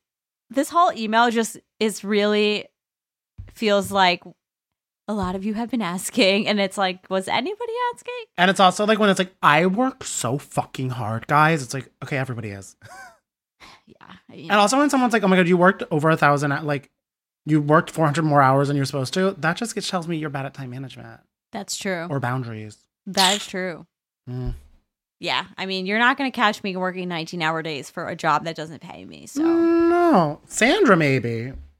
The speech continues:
Speaker 2: 'cause she's making one point five mil.
Speaker 1: Yeah.
Speaker 2: <laughs> But, you know.
Speaker 1: But Sandra left Clark in two thousand because he was becoming controlling and difficult and paranoid. Um,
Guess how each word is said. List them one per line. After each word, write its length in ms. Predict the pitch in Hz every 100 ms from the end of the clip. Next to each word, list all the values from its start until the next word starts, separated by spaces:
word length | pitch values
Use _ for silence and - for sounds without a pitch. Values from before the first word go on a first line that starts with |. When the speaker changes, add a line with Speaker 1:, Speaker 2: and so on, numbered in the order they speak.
| _
Speaker 2:
'cause 100 | 131 120
she's 180 | 147
making 180 | 143 139
one 160 | 139 131
point 140 | 131
five 160 | 120 120
mil. 400 | 214 147 117 - _ _ _ _ _ _ _
Speaker 1:
Yeah. 120 | 92 - _
Speaker 2:
<laughs> 240 | _ _ -
But, 140 | 117 123 139
you 80 | 135
know. 180 | 120 107 - _ _ _ _ _ _ _ _ _ _ _
Speaker 1:
But 400 | 208 220 196 180 - _ _ _
Sandra 440 | - 294 294 339 320
left 360 | 247 247 - - _
Clark 340 | - 208 202 -
in 300 | 196 190 196 _ _ _
two 160 | - 240
thousand 400 | 180 175 175 175
because 560 | 175 185 175 175 175 - _ _ _
he 220 | 208 196
was 200 | 185 180
becoming 380 | 185 185 175 170
controlling 720 | 190 - 262 247 240 226 185
and 80 | 170
difficult 420 | 185 180 190 139
and 80 | 170
paranoid. 720 | 165 175 180 175 175 175 170 _ _ _ _ -
Um, 540 | 185 175 175 170 170